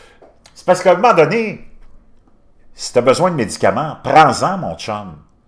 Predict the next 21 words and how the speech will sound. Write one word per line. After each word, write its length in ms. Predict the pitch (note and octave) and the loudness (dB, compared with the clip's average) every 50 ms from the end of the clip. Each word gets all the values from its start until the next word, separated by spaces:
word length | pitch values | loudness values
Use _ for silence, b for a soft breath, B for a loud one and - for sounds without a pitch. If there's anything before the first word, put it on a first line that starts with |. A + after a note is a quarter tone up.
| _ _ _ _ _ _ _ _ _ _ _ _ _ _ _ _ _ _ - | _ _ _ _ _ _ _ _ _ _ _ _ _ _ _ _ _ _ -12
Prends-en. 760 | - C3 D#3 F#3 F3+ D3+ A#2 F#2 G2 B2+ F#3 G#3+ A3 F#3+ - - _ _ _ _ _ _ _ _ _ _ - - | -4 -2 0 0 0 -2 -4 -6 -6 -6 -6 -6 -8 -12 -16 -20 _ _ _ _ _ _ _ _ _ _ -14 -10
Parce 160 | A#2 A#2 - | -10 -8 -4
que 100 | - D#3+ | -2 0
là, 140 | D#3+ A3 B3 | 4 6 6
tu 180 | A#3+ - - C#3+ | 4 4 -2 -6
vis 160 | D#3 A#3 G3+ | -6 -4 -2
dans 260 | F#3+ E3+ C#3+ B2+ A#2+ - - - | 0 0 0 0 -2 -4 -6 -2
quel 320 | C4+ C4 C4 C4 B3+ A3 | 0 0 2 0 -2 -2
univers, 460 | D#3+ C#3+ C3+ B2+ A2+ E3 G3+ G#3+ G#3 - | -4 -6 -6 0 2 2 2 2 2 0
sur 240 | - - - - | -2 -4 -4 -2
quelle 240 | - B3+ B3 A#3+ - | -2 -2 -2 -2 -4
planète ? 460 | - E3 D#3+ D3 C#3+ D#3 E3+ D#3 - - | -2 -2 -2 0 0 -4 -8 -8 -4 -2
Hey, 180 | D#3+ F3+ E3+ - | 0 0 0 0
moi, 140 | F3 A#3+ A3+ | -2 -4 -4
j'ai 100 | F#3 D#3+ | -4 -8
du 120 | - - | -8 -8
monde 160 | D#3+ G3+ F3+ - | -8 -8 -6 -4
qui 60 | C#3 | -4
m'envoie 180 | B2+ C#3 D3+ | -4 -4 -4
des 160 | C3+ C3+ B2+ A#2 | -6 -6 -8 -6
liens. 220 | A#2+ D#3 E3+ | -6 -6 -6